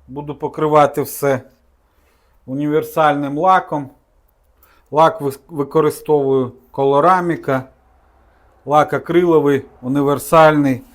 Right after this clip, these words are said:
для зовнішніх та внутрішніх робіт. Зараз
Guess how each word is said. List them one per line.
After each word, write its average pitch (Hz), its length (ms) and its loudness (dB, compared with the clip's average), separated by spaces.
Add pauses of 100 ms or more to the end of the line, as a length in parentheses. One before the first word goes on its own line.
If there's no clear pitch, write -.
(240)
для 131 180 -2
зовнішніх 143 720 -2
та 127 300 0
внутрішніх 139 720 -4
робіт. 113 380 -8 (4000)
Зараз 175 500 2